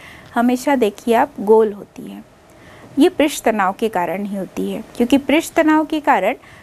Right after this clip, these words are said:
जो द्रव की सतह है, वो निम्नतम जो क्षेत्रफल है, वो प्राप्त करना चाहती है हमेशा। तो द्रव के आयतन हेतु गोले का जो क्षेत्रफल है, वो न्यूनतम होता है, या हम कह सकते हैं कि गोले का क्षेत्रफल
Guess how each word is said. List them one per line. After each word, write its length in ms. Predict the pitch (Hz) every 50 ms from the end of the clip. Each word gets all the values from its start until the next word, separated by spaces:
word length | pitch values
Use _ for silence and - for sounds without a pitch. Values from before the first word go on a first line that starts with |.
| - - -
जो 100 | 240 262
द्रव 320 | 202 185 240 233 254 320
की 200 | 320 - 359 359
सतह 320 | - - 277 233 - 240 247
है, 220 | 262 254 240 240
वो 320 | 226 220 262 285 320 - - _ _ _ -
निम्नतम 580 | 240 240 269 262 269 277 285 285 - 320 330 359
जो 260 | 359 311 294 294 294
क्षेत्रफल 680 | 285 - - 277 277 269 - 294 285 - 294 269 269 262
है, 60 | 247
वो 160 | 226 247 277
प्राप्त 320 | 277 - 277 269 277 -
करना 300 | - - 254 254 254 269
चाहती 360 | 269 - 285 254 240 247 269 262
है 60 | 262
हमेशा। 420 | 247 240 247 240 - - 269 277 - - - - - - - - - - -
तो 60 | - 254
द्रव 380 | 190 185 226 240 269 320 339 -
के 120 | - 370
आयतन 580 | 320 - - 202 202 196 202 - - 247 277 302
हेतु 360 | 285 294 269 277 302 330 453 453 - - - - - - - -
गोले 460 | 202 196 214 233 254 269 285 330 359
का 160 | 359 - 349
जो 140 | 349 339 339
क्षेत्रफल 600 | 311 - - 247 202 - 190 208 - - 208 190 214
है, 120 | 254 302
वो 220 | 330 311 330 415 427 - - -
न्यूनतम 460 | 233 247 240 214 190 - - 170 170
होता 280 | 180 180 165 - - 160
है, 220 | 143 175 190 202 - - - - -
या 160 | 220 240 262
हम 180 | 269 285 294 285
कह 160 | 285 294 285
सकते 340 | 277 - 285 269 - - 277
हैं 220 | 277 285 277 277
कि 160 | 277 - 262
गोले 380 | 208 175 202 196 202 220 247 277
का 160 | 277 - 302
क्षेत्रफल 640 | 302 - 302 269 - - 180 175 180 - 196 262 392